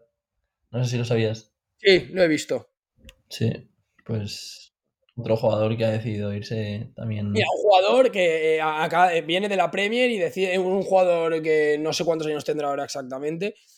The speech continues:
Speaker 2: pero es un jugador que podría perfectamente, eh, jugar en la Premier, jugar en la Liga Española, que de hecho seguramente tendría ofertas, y ha decidido irse, pues, a una liga en crecimiento,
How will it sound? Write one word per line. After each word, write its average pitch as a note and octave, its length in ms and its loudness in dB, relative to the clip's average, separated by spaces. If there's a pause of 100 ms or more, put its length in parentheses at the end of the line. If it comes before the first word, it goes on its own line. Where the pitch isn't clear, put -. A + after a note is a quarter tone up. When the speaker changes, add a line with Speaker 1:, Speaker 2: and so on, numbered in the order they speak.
(180)
Speaker 2:
pero F#3 260 2
es F3 80 0
un F#3 80 -4
jugador G3+ 260 4
que E3 120 -2
podría E3+ 260 0
perfectamente, E3 840 -2
eh, D3 60 -4
jugar D3+ 240 0
en E3 80 0
la E3+ 120 2
Premier, D#3 260 0
jugar D#3 220 4
en D3+ 60 2
la C#3+ 80 0
Liga D3+ 200 0
Española, D#3 520 0
que E3+ 60 -2
de D3 200 0
hecho C#3 180 -6
seguramente D#3+ 580 4
tendría D3+ 320 0
ofertas, E3 460 0
y - 20 4
ha D#3 60 2
decidido D#3+ 340 0
irse, E3+ 300 0
pues, D#3+ 160 -6
a D3 40 -6
una D#3 180 0
liga F3 260 4
en G3 80 2
crecimiento, C3+ 640 -6